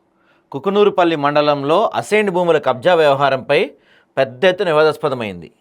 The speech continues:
న్యాయం చేయాల్సిన అధికారులు లంచం తీసుకొని దందా నడుపుతున్నారని రైతులు ఆరోపిస్తూ తీవ్ర ఆగ్రహం వ్యక్తం చేస్తున్నారు.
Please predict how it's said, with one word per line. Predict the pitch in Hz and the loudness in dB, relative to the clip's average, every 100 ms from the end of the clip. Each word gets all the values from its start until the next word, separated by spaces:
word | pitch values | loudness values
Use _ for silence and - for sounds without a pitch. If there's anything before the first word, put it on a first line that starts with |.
| _ _ _ _ | _ _ _ _
న్యాయం | 113 139 190 | -2 0 0
చేయాల్సిన | 196 196 180 147 | 0 0 0 0
అధికారులు | 131 175 208 196 | -2 2 2 2
లంచం | 147 151 202 185 | 0 0 -4 -2
తీసుకొని | 170 - 165 | -4 -4 -6
దందా | 127 139 175 | -4 0 0
నడుపుతున్నారని | 156 - 139 135 131 | 0 -2 -2 -2 0
రైతులు | 113 135 160 | -2 -2 -2
ఆరోపిస్తూ | 117 127 147 147 120 226 170 117 - _ _ - | 0 2 0 -4 -8 -4 -2 -4 -12 _ _ -6
తీవ్ర | 156 190 | 0 2
ఆగ్రహం | 165 135 151 160 | 2 0 -2 -2
వ్యక్తం | 147 127 110 | -2 -6 -10
చేస్తున్నారు. | 92 - 95 87 | -12 -16 -18 -18